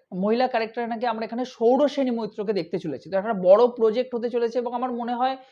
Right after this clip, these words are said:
সৃজিত মুখোপাধ্যায়ের এত বছর ধরে যে কাজগুলো আমরা দেখে এসেছি, যেহেতু টুয়েলভ অ্যাংরি ম্যান একটা ক্লাসিক্যাল ফিল্ম, আপনারা যদি না দেখে থাকেন obviously আপনাদের বলবো দেখতে। তো সেই সিনেমাটা যদি বাংলাতে সঠিকভাবে রিমেক করা যায়, আমার মনে হয় সৃজিত মুখোপাধ্যায়ের মধ্যে, আমি যদিও তাকে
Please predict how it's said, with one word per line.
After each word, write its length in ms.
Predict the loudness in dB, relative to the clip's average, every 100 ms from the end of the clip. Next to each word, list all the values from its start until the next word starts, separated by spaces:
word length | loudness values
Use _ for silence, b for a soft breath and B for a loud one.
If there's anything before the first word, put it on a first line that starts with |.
| b b
সৃজিত 420 | -2 2 4 2
মুখোপাধ্যায়ের 640 | 0 2 4 6 6 4 2
এত 180 | -2 -2
বছর 300 | 0 0 -2
ধরে 180 | -4 -4
যে 100 | -4
কাজগুলো 400 | 0 0 0 -2
আমরা 180 | 0 -2
দেখে 280 | -2 0 0
এসেছি, 360 | 0 -6 -6
যেহেতু 240 | -4 -4 -4
টুয়েলভ 280 | 0 0
অ্যাংরি 260 | 0 -4 -6
ম্যান 120 | -6
একটা 120 | -8
ক্লাসিক্যাল 520 | -6 -2 -4 -4 -6 -6
ফিল্ম, 180 | -6 -8
আপনারা 160 | -8
যদি 80 | -6
না 140 | -6
দেখে 160 | -6 -8
থাকেন 220 | -8 -6
obviously 380 | -6 -6 -8 -10
আপনাদের 260 | -10 -8 -6
বলবো 260 | -4 -4
দেখতে। 340 | -4 -6 -4 -6 b b b -6
তো 80 |
সেই 340 | 0 4 4 4
সিনেমাটা 520 | 0 -2 -2 -2 -2
যদি 180 | -2 0
বাংলাতে 520 | 4 4 2 -2 -2
সঠিকভাবে 540 | -2 -4 -2 -2 0
রিমেক 300 | 0 -2 -6
করা 200 | -4 -4
যায়, 140 | -2 0
আমার 140 | 0
মনে 120 | 0 -2
হয় 60 |
সৃজিত 260 | -2 -6 -4
মুখোপাধ্যায়ের 480 | -4 -2 2 2 2
মধ্যে, 260 | -2 -4
আমি 220 | -2 -2
যদিও 180 | -2 -2
তাকে 340 | -2 0 -2